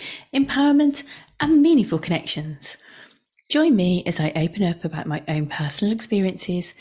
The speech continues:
share insightful dating and relationship advice, and explore the path to discovering your true value.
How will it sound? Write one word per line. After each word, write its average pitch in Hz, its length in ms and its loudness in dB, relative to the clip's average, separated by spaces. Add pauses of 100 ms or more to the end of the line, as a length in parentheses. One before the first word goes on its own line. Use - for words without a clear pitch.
(300)
share 254 400 0
insightful 202 680 -2
dating 196 600 -2
and 262 140 2
relationship 165 560 -4
advice, 156 480 -4 (400)
and 208 100 0
explore 247 480 0
the - 120 -6
path - 420 -8
to - 120 -6
discovering 165 680 -2
your 156 360 -2
true 170 360 -2
value. 131 460 -8